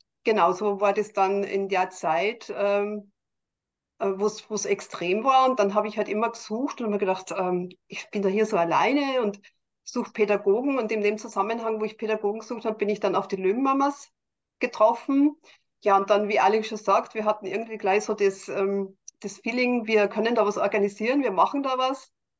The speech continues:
Und ich hab in, äh, in dem Ort, in der Stadt,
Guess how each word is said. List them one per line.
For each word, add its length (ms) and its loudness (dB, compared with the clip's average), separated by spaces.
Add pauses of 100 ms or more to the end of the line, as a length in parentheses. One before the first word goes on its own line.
(200)
Und 160 -4
ich 140 -8
hab 200 0
in, 300 2
äh, 360 0
in 80 -4
dem 160 0
Ort, 420 0
in 120 -10
der 100 -2
Stadt, 500 -2